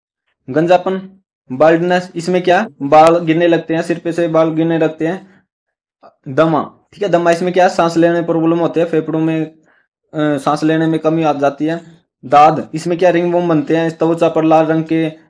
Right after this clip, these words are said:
गोल दाने ल-, होने लग जाते हैं।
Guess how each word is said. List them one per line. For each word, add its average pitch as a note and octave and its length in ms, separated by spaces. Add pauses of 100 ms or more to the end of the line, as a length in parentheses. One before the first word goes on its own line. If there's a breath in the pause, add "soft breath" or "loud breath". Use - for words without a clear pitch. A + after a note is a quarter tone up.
(240)
गोल D#3 680
दाने D#3 280
ल-, D#3 280 (140)
होने D#3 180
लग D3+ 140
जाते C#3 280
हैं। E3 240